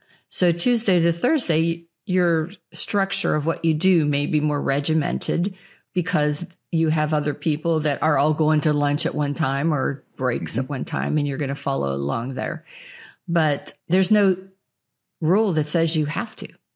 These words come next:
Speaker 1: you know?
Speaker 2: So let, let's talk about the C word and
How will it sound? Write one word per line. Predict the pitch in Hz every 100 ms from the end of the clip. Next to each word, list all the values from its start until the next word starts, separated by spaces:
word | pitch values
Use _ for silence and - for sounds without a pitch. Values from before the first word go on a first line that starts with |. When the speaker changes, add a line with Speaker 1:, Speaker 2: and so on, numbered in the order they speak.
| _ _ _
Speaker 1:
you | 160
know? | 151 202 - -
Speaker 2:
So | 156 147 147 -
let, | 165 190
let's | - -
talk | 170
about | 180 143 110 - _ _ _ 110
the |
C | 101 127 107
word | 85 82 101 _ _ _
and | 113 107 101 98 95